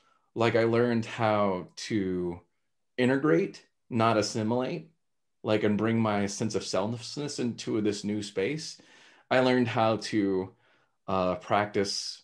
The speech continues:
like, a form, like, cultural humility, and that I'm always in a learning space. Um, I also think that, uh, you know, I recognize that, like, I, I think I know how not to do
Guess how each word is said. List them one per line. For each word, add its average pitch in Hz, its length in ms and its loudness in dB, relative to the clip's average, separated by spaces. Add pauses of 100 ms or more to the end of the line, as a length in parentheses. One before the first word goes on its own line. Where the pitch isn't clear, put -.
(160)
like, 104 200 -2
a 87 280 2
form, 107 380 -2
like, 101 280 -2
cultural 110 340 -2
humility, 110 580 -4
and 101 160 -2
that 95 100 -2
I'm 95 120 -2
always 98 260 -2
in 92 100 -6
a 90 80 -6
learning 98 320 -6
space. 131 500 -10 (720)
Um, 87 560 -4 (400)
I 113 100 4
also 113 220 2
think 110 340 -4
that, 95 320 0
uh, 76 420 -6 (760)
you 139 120 2
know, 127 220 6
I 127 140 2
recognize 127 640 2
that, - 320 -2 (160)
like, 123 160 6
I, 160 220 6
I 151 40 0
think 202 200 0
I 190 60 4
know 151 120 2
how 143 140 0
not 120 260 2
to 117 80 -2
do 104 420 0